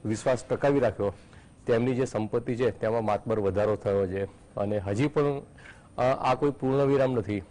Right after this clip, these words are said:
આવનારા દસકા, બે દસકા દરમિયાન ભારતીય અર્થવ્યવસ્થા અને ભારતીય શેર બજારો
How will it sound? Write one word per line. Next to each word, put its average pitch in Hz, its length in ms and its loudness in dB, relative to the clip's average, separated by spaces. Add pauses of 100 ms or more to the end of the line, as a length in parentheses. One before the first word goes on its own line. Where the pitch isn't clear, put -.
(200)
આવનારા 131 380 2
દસકા, 127 680 2
બે 120 140 2
દસકા 117 300 -2
દરમિયાન 113 420 0 (400)
ભારતીય 110 360 0 (480)
અર્થવ્યવસ્થા 131 720 0
અને 127 100 0
ભારતીય 104 380 -2
શેર 110 120 -4
બજારો 120 420 0